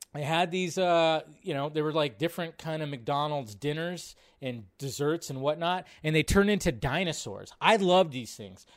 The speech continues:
I, my mom probably still has 'em somewhere in a, in a crate, so it's pretty good. I saw that and I was like, "Whoa, that brings me back." So thank you, Joseph Gordon-Levitt. Here's a cool Matrix poster.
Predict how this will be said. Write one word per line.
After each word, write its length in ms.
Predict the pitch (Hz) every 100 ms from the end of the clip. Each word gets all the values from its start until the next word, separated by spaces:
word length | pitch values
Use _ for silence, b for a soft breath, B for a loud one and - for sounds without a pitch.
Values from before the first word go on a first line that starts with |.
| b
I, 220 | 185 196 -
my 140 | 180
mom 260 | 196 226 220
probably 240 | 214 208
still 200 | 180 190
has 280 | 147 175 180
'em 80 | 170
somewhere 480 | - 170 147 156 151
in 60 |
a, 160 | 127 104 b b b
in 80 | 139
a 40 |
crate, 520 | 123 - 165 127 - - b b b -
so 500 | - 117 110 107 - _ _
it's 80 | _
pretty 240 | 156 127
good. 280 | 131 127 110
I 540 | _ _ _ _ -
saw 220 | - 151
that 140 | 156 156
and 80 | 139
I 40 |
was 80 | 127
like, 120 | 117
"Whoa, 260 | 147 170 147
that 180 | 151
brings 240 | 151 147 123
me 80 | 127
back." 300 | 139 123 -
So 160 | 113
thank 260 | 104 147 143
you, 80 | 131
Joseph 380 | 139 135 127
Gordon-Levitt. 680 | 120 131 107 113 135 101 - _ b b b
Here's 200 | 151 151
a 20 |
cool 140 | - 160
Matrix 400 | 151 156 156 -
poster. 580 | 165 160 - 208 214